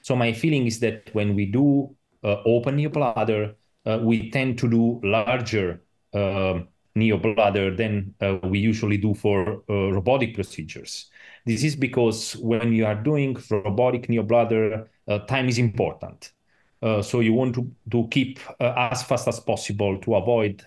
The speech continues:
uh, uh, too much long surgical procedure. This is m-, the first, um, potential explanation for this. The second one, uh, was the, uh, observation that we had improved,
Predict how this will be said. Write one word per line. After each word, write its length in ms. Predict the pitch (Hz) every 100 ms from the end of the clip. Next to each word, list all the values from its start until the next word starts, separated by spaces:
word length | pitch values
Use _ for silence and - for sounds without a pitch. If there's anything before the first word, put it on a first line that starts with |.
| -
uh, 340 | 101 92 - - -
uh, 200 | 87 85 -
too 80 | 131
much 300 | 110 - 104 -
long 220 | 92 92 - -
surgical 460 | 117 98 95 90
procedure. 640 | - 95 - 82 82 73 - _ - - -
This 200 | 110 104
is 200 | 120 120
m-, 160 | 120 107
the 220 | 110 101
first, 540 | - 113 104 - - _ 98
um, 520 | 95 90 92 98 - _ _ _ _ _
potential 480 | 131 123 110 95 98
explanation 580 | 98 - 101 92 90 104
for 100 | 87
this. 140 | 85
The 120 | 85 120
second 360 | 185 180 165
one, 440 | 139 131 113 104 - _ _ _ 117
uh, 320 | 110 107 104
was 340 | 113 110 110
the, 320 | 117 113 110 - _
uh, 220 | 110 98 98
observation 600 | 110 104 127 151 147 113
that 400 | 101 95 - - -
we 180 | 110 113
had 380 | 113 98 110 - -
improved, 920 | 117 110 110 113 160 143 135 131 -